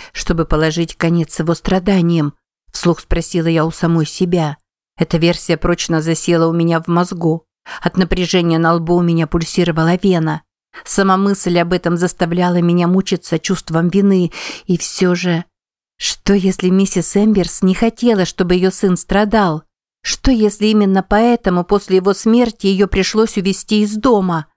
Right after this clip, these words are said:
Возможно, рассудок Стивена трансформировал его мать в чудовищное существо, защищая его от правды. Чья-то рука толкнула меня сзади в плечо.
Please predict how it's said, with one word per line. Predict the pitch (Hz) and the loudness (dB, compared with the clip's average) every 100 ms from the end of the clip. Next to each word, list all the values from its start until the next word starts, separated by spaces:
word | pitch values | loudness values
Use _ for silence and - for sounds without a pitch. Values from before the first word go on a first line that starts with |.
| _ _ _ _ | _ _ _ _
Возможно, | 165 165 170 160 170 | -2 0 0 0 0
рассудок | 170 165 180 170 165 | 0 0 -2 -2 -4
Стивена | - - 170 170 156 | -6 -6 -2 0 0
трансформировал | 180 175 - 170 180 175 175 165 160 | -2 -4 -2 0 2 0 0 0 0
его | 160 170 | 0 0
мать | 170 175 - - | 0 -2 -6 -10
в | - | -2
чудовищное | 170 170 170 - - 170 | 0 0 0 -4 -4 -2
существо, | - 170 - 160 - 160 180 175 - - - _ | -2 -4 -2 -4 -4 0 0 0 -8 -20 -20 _
защищая | - 165 - 185 - - 175 | -4 -2 0 -2 -2 0 0
его | 165 165 165 | 0 0 0
от | 170 - | -2 -2
правды. | - 180 156 156 165 - _ _ _ _ _ _ _ _ _ _ _ _ | -2 -2 -4 -8 -10 -10 _ _ _ _ _ _ _ _ _ _ _ _
Чья-то | - 180 180 170 | 0 0 0 -4
рука | 170 - 185 | -4 -2 -2
толкнула | 180 170 180 170 170 | -2 -2 0 0 0
меня | 175 175 | 0 0
сзади | 170 170 160 170 | 0 -2 -2 -4
в | - | -4
плечо. | 180 190 - 196 165 | -4 -4 -2 0 0